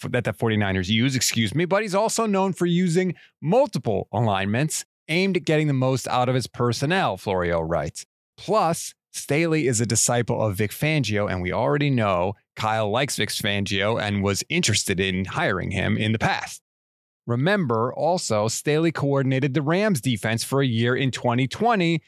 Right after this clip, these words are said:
and they were pretty good. First in yards allowed, first in points allowed.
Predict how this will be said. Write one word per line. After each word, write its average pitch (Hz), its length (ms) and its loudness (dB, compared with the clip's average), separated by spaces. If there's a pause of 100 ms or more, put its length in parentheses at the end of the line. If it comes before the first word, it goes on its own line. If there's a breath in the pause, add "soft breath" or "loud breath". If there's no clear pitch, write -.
(160 soft breath)
and 160 140 0
they 170 200 2
were 143 240 2
pretty 233 240 -2
good. 196 260 0 (540)
First 214 260 0
in 202 80 0
yards 175 300 2
allowed, 170 500 2 (240)
first - 480 0
in 160 300 2
points 185 320 0
allowed. 92 400 0